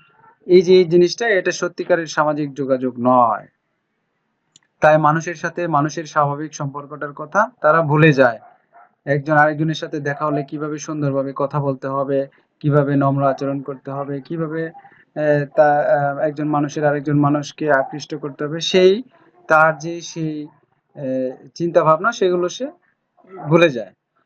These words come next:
এই ছেলে মেয়েগুলো অনেক সময়ে অসামাজিক মানুষ হয়ে, হয়ে বড় হতে থাকে।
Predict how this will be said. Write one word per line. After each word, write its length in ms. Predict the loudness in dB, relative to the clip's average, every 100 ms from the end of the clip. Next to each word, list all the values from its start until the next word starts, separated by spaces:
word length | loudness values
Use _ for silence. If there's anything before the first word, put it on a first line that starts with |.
| _ _ -4
এই 120 | -2
ছেলে 280 | 0 -2 0
মেয়েগুলো 440 | 0 -2 -2 2
অনেক 320 | 4 4 0 -2
সময়ে 600 | -4 -2 0 0 -2 -4
অসামাজিক 560 | -8 -6 -4 -4 -4 -6
মানুষ 340 | -4 -4 -6 -6
হয়ে, 160 | -6
হয়ে 420 | -6 -4 0 0 0 _ _ _ _ _
বড় 240 | 2 4 4
হতে 240 | 2 0
থাকে। 320 | -2 -10 -14